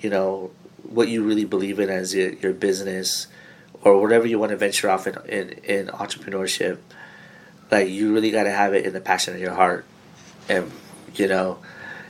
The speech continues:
keep going through it, because if you, if you don't, you know, uh, it's a tough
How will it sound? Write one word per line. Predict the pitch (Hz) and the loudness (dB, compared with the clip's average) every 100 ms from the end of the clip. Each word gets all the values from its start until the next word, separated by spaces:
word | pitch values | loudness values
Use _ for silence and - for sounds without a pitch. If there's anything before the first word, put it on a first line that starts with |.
| - | -14
keep | - 113 - | 2 2 6
going | 104 101 95 92 - - - | 8 8 4 -2 -18 -14 0
through | 104 98 | 4 4
it, | 82 80 | 4 0
because | 95 98 95 92 | -2 0 0 0
if | 95 - | -6 -8
you, | 101 98 | -10 -10
if | - 104 - | -4 -4 -2
you | 110 | -4
don't, | 92 101 107 101 92 - - - - - | 2 4 6 4 -2 -10 -20 -20 -20 -12
you | - 92 | -4 -2
know, | 95 92 92 - - - - - - - - - | 0 -2 -4 -8 -18 -18 -18 -18 -20 -20 -8 4
uh, | 98 95 101 - | 4 4 2 -2
it's | - - | -6 -4
a | |
tough | - 127 - - | 2 2 2 -6